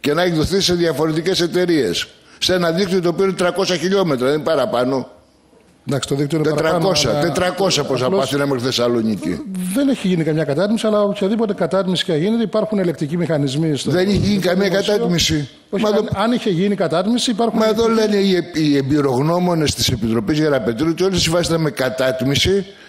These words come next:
Speaker 1: για να εξυπηρετούν τα επιχειρηματικά συμφέροντα των ανταγωνιστικών εταιριών.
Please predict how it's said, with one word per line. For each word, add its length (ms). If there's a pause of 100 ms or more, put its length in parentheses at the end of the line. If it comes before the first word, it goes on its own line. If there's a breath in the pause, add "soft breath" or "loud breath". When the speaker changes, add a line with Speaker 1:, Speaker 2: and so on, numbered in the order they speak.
Speaker 1:
για 180
να 60
εξυπηρετούν 560
τα 80
επιχειρηματικά 640
συμφέροντα 600
των 140
ανταγωνιστικών 680
εταιριών. 680